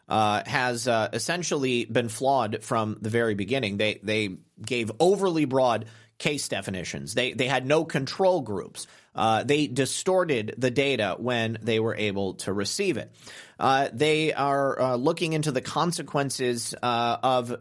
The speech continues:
the increased societal anxiety. Also, healthcare spending. Healthcare systems have a vested interest in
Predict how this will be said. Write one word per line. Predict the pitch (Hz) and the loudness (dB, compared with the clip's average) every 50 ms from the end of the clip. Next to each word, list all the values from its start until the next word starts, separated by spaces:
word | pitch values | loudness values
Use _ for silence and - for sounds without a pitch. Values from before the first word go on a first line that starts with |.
| - | -8
the | - 110 127 127 123 120 120 120 117 117 113 | -6 -4 -2 0 0 0 0 0 -2 -2 -4
increased | 123 123 113 110 - - 170 160 160 151 - - - - | -4 -4 -4 -4 -2 -2 0 0 0 0 -2 -6 -8 -8
societal | - - 131 117 - - 143 147 147 147 147 139 127 - | -6 -4 -4 -4 -2 -2 0 0 2 2 2 2 0 0
anxiety. | 131 131 123 113 110 - 127 139 151 160 147 107 98 | -4 -4 -4 -4 -2 -2 -2 0 0 0 0 0 0
Also, | 107 120 131 - 147 117 110 - - - _ - | 0 0 0 0 -2 -4 -4 -8 -16 -20 _ 0
healthcare | - 180 226 - - - 185 123 113 | 0 2 2 0 -2 0 0 0 0
spending. | 110 - - 104 101 101 87 82 80 - - _ _ _ _ - | 0 -2 -2 -2 -2 -2 -4 -6 -8 -12 -18 _ _ _ _ -2
Healthcare | - 180 202 196 - - 180 151 | 0 0 0 0 0 0 2 2
systems | 151 - - 233 254 - - - 95 92 92 98 120 151 - - _ _ _ _ _ _ _ _ _ - - - | 0 0 -2 -2 -4 -4 -4 -6 -4 -4 -4 -6 -6 -6 -8 -12 _ _ _ _ _ _ _ _ _ -18 -14 -6
have | - 165 160 160 160 156 151 139 - - | -2 -2 0 2 2 0 -2 -2 -2 0
a | 135 139 135 131 131 131 | 2 2 2 2 2 2
vested | 120 113 113 143 151 185 - - - 165 151 127 101 - | 0 0 0 0 0 0 -2 -4 -4 -4 -6 -4 -4 -4
interest | 180 214 240 247 - - 117 85 78 80 - - - - - - - - _ _ _ _ | -2 -2 -2 -2 -2 -2 -2 -2 -2 -4 -6 -8 -10 -12 -18 -20 -20 -20 _ _ _ _
in | - 160 151 143 143 139 135 | -2 -2 0 0 -2 -2 -6